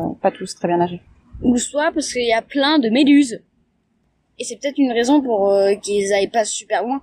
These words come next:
Speaker 1: Hmm. Alors, c'est ce qui fait que du coup, le, les plages sont très belles, elles sont pas blindées de monde, ça c'est très appréciable.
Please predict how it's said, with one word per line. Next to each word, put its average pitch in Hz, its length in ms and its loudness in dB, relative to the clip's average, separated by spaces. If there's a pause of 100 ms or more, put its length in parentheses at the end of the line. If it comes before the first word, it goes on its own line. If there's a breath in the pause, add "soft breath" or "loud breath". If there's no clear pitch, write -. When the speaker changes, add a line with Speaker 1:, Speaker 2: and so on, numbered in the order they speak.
(140)
Speaker 1:
Hmm. 196 180 0 (1600)
Alors, 160 120 0
c'est 226 120 0
ce - 80 -4
qui 247 140 -4
fait 220 160 2
que 180 80 -6
du 196 120 -4
coup, - 300 -4
le, 180 220 2
les 196 160 4
plages 208 260 0
sont 196 120 -8
très 196 180 -4
belles, 190 280 4
elles - 120 -2
sont 190 120 -8
pas 214 160 2
blindées 202 300 0
de 185 80 -10
monde, 202 340 2
ça 202 140 -2
c'est - 160 -6
très 190 300 -2
appréciable. 185 500 -2